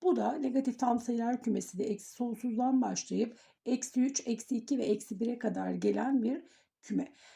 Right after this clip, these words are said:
Bir kez daha hatırlatalım, sıfır işareti olmayan bir tam sayı.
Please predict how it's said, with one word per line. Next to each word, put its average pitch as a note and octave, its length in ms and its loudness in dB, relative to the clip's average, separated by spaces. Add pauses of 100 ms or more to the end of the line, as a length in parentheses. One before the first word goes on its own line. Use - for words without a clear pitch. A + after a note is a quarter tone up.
(160)
Bir D#4+ 140 2
kez A#3 220 4
daha A3+ 180 4
hatırlatalım, C#4 760 4
sıfır D#4 680 0
işareti C#4+ 680 4
olmayan C4+ 720 6
bir G3+ 200 0
tam B3 260 -4
sayı. - 360 -12